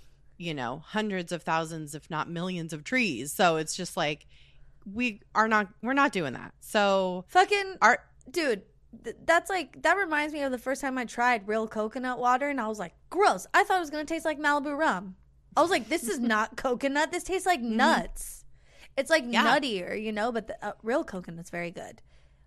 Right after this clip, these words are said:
Speaker 2: once
Speaker 1: Yeah.
Speaker 2: you get past the fact that it's not Malibu <laughs> rum.
Speaker 1: Yeah, it's pretty wild. So, um,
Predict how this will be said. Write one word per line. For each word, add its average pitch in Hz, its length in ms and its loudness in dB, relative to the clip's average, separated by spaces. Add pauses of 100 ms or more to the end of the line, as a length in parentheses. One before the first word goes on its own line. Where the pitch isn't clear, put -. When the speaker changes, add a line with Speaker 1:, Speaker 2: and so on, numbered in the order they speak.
(120)
Speaker 2:
once 226 160 0
Speaker 1:
Yeah. 247 100 6
Speaker 2:
you 277 60 -2
get 190 180 -6
past 170 400 -8
the 175 60 -8
fact 160 280 -8
that 165 120 -8
it's 160 220 -14
not 165 240 -12
Malibu 185 460 -2
<laughs> - 0 -
rum. - 360 4 (1000)
Speaker 1:
Yeah, 254 280 6
it's 202 220 -2
pretty 254 260 0
wild. 185 500 6
So, 214 520 4
um, 185 520 2